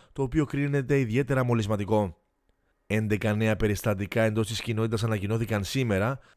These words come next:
την ώρα που μόνο το δύο έως το τρία τοις εκατό των πολιτών έχουν εμβολιαστεί πλήρως κατά της νόσου.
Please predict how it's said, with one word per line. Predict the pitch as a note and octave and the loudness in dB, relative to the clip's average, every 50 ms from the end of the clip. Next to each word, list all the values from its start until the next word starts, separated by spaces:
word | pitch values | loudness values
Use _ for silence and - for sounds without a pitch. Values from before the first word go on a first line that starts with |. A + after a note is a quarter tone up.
| _ _ | _ _
την | - G#2+ G2 | -8 -4 -2
ώρα | G#2+ A2 A2+ G2 | 0 2 0 0
που | F#2 A2+ | 0 -2
μόνο | G#2 A2 A2+ A#2 A2+ | -2 -2 -2 -2 0
το | G2 A2 G2+ | 0 0 0
δύο | F#2 A2 B2+ B2+ A2 G2+ G#2+ | 0 2 2 2 4 4 2
έως | A2+ A2+ - | 2 0 0
το | - | -2
τρία | G2+ A2+ A#2+ A#2 | -2 0 0 0
τοις | G#2+ - | 0 0
εκατό | G#2+ A2+ A2 A2+ | 0 -2 0 0
των | G#2+ A2 G2+ | 0 -2 0
πολιτών | G#2 G#2 F#2+ F#2 - B2+ C3+ C#3 | 0 0 0 0 0 0 0 0
έχουν | C#3 B2+ C#3+ C3+ | -2 -2 -2 -2
εμβολιαστεί | B2+ A2 A2+ A2 G#2 G2 F#2+ - - C#3 | -2 0 0 0 0 0 0 -2 -2 -4
πλήρως | - - D#3 D3 A2 G#2 B2 - - - - - _ | 0 2 2 2 2 2 0 -2 -6 -14 -20 -20 _
κατά | - - C#3 B2+ D3 D3+ | -6 -4 -2 -2 -2 -2
της | B2 C3 A2+ | -2 -4 -4
νόσου. | G#2+ G#2+ G#2+ G#2 - - G#2+ G2 F2+ | -2 -2 -2 -2 -2 -4 -4 -4 -4